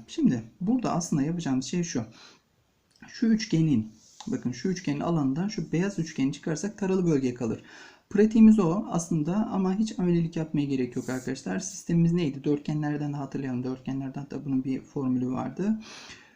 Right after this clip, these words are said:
Ee, sistem neydi arkadaşlar? Şu uzunluğu yükseklik olarak düşünüyorduk. Alan eşittir. Hatta T A diyelim taralı alan.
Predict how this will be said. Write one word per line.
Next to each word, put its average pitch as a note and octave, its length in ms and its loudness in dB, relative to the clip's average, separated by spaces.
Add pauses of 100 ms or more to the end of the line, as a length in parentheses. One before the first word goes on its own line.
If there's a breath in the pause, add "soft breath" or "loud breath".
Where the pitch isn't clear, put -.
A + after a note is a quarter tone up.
(180 loud breath)
Ee, C#3+ 380 2
sistem G3 360 -2
neydi F3+ 220 0
arkadaşlar? C3 440 -4
Şu - 200 -6
uzunluğu F#3 320 0
yükseklik E3+ 480 -2
olarak B2+ 300 -4
düşünüyorduk. B2+ 680 -2
Alan C3+ 340 -2
eşittir. - 460 -6
Hatta C#3+ 400 -8 (180)
T D#3 260 -2
A C3+ 200 -4
diyelim B2 260 -4
taralı B2 300 -6
alan. F3+ 360 -2